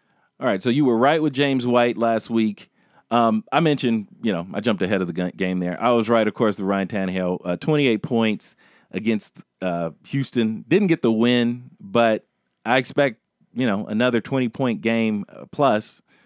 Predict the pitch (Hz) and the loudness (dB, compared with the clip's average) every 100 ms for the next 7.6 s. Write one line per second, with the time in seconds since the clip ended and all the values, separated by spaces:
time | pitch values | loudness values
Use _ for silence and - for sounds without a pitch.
0 | _ 120 113 107 98 110 104 110 104 110 | _ -2 2 2 0 0 0 0 0 0
1 | 107 135 117 107 110 104 95 113 98 92 | 2 4 2 0 -2 0 2 2 2 -2
2 | - 135 90 95 _ 120 113 107 - _ | 0 0 0 -6 _ -6 -2 -2 -4 _
3 | _ _ _ _ 107 139 120 120 117 104 | _ _ _ _ 0 0 0 -2 2 2
4 | 92 90 - 90 78 _ _ _ _ - | 0 -4 -6 -6 -6 _ _ _ _ -6
5 | 95 135 147 156 165 147 110 185 82 62 | -4 -2 0 -2 -2 -2 0 0 -2 -6
6 | - - _ _ 87 80 82 160 135 58 | -14 -20 _ _ -10 -6 -4 -2 -4 -8
7 | - 160 185 85 - | -6 -4 -4 -8 -10